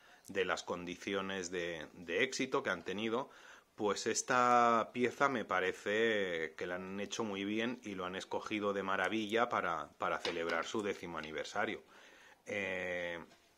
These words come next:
seguramente vengan más, vengan más sorpresas de... Aquí tengo el B B cero uno Spartan, que me lo acabo de quitar para ponerme este Bolt sesenta y ocho en la muñeca y que veáis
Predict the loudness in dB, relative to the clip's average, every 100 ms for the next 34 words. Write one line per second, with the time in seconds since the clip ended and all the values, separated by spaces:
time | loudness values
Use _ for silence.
0 | _ _ -4 0 0 6 8 10 8 6
1 | 4 4 6 6 4 4 4 4 2 -2
2 | -4 0 0 0 0 0 -2 -6 -2 2
3 | 4 4 2 2 0 0 0 -4 -10 _
4 | -10 -8 -8 -6 -6 -2 0 0 -2 -4
5 | -4 -4 -4 -4 -4 -6 -10 -2 -2 0
6 | 0 -2 -6 -18 -18 -18 -18 -10 -8 -4
7 | -2 -2 0 0 0 -4 -2 0 2 2
8 | 0 0 -2 -4 -4 -4 -4 -6 -8 _
9 | -18 -4 -4 -2 -6 -4 -2 -4 -6 -8
10 | -8 -6 -4 -4 -6 -8 -8 -8 -8 -6
11 | -4 0 0 0 -2 -2 0 0 -2 -4
12 | -10